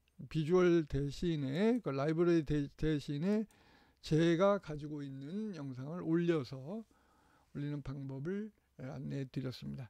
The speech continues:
자, 다음 곧 하나만 더 해보겠습니다. 자, 그 다음에는 샤-, 아, 샤우트. 샤우트는, 에,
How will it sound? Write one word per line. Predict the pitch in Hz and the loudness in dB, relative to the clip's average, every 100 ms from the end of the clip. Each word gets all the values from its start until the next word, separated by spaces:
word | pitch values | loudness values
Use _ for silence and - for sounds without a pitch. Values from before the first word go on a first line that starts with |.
| _ | _
자, | 170 | -6
다음 | - 208 220 240 214 - | 2 6 8 8 4 -2
곧 | - 262 - | 2 4 4
하나만 | - 262 269 269 254 | 6 10 12 12 12
더 | 208 | 12
해보겠습니다. | 190 185 165 143 156 143 143 143 - - - - - - - - | 12 10 6 4 0 -2 -4 -8 -12 -20 -20 -18 -18 -18 -4 0
자, | 170 | 4
그 | 196 175 | 4 8
다음에는 | 233 233 247 262 247 | 8 8 8 6 4
샤-, | - 220 | 0 -4
아, | 151 165 | -2 -2
샤우트. | - 240 240 220 - | 0 2 4 2 -4
샤우트는, | - 233 247 254 - 262 269 214 _ _ _ _ _ _ _ _ | -4 2 2 2 2 4 6 4 _ _ _ _ _ _ _ _
에, | 180 | -8